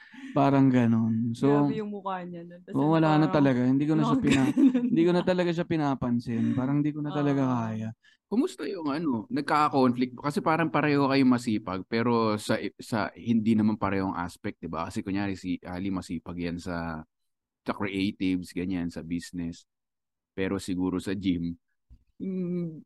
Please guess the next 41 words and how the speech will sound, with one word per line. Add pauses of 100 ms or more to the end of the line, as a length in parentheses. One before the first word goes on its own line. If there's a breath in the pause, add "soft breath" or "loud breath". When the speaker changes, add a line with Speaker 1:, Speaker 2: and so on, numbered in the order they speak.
(220)
Speaker 3:
hindi
naman
sa
ano,
pero
siguro
hindi
one
hundred
percent
katulad
mo,
no? (320 soft breath)
<laughs>
So,
nagiging
source
ba
siya
ng
conflict
ng, (560)
oh, (400)
ka-,
at
least
kasi
bag-,
medyo
bago
pa
kayo
relatively
eh,
no? (160)
Gaano
katagal
na
ba
kayo
naglalandian?